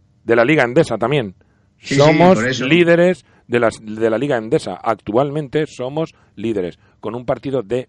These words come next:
Speaker 1: diferencia con el resto. Y tenemos un partido menos con algunos. Quiero decirte que, eh, aún podríamos llevar un poquito más. En fin,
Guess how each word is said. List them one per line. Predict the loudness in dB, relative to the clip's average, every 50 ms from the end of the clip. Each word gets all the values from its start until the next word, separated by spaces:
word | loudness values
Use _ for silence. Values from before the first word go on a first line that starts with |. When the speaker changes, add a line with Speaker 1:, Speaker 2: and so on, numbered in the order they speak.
| _ _ _
Speaker 1:
diferencia | -20 -14 -14 -12 -12 -10 -10 -10 -10 -10 -10 -12 -12 -10
con | -10 -12 -10
el | -10 -10
resto. | -10 -12 -12 -14 -14 -18 -20 -20 _ _ _ _ _
Y | -8 -6 -4
tenemos | -4 -4 -4 -6 -6 -8 -10 -10
un | -8 -8 -8 -6
partido | -6 -6 -6 -6 -6 -8
menos | -6 -6 -8 -8 -8
con | -10 -10 -10
algunos. | -8 -8 -6 -6 -6 -6 -8 -12 -16
Quiero | -12 -10 -8
decirte | -8 -8 -8 -10 -10 -10
que, | -8 -10 -10 -12 _ _ _ _ _ _ _ _ _ -10
eh, | -8 -8 -8 -6 -4
aún | -4 -4 -2
podríamos | -2 -2 -2 -2 -2 -4 -4 -4
llevar | -4 -4 -6 -6
un | -8 -8 -8 -8
poquito | -10 -10 -12 -12 -12 -14 -14
más. | -16 -18 -20 -20 _ _ _ _ _ _ _ _ -12
En | -8 -4
fin, | -2 -2 -2 -2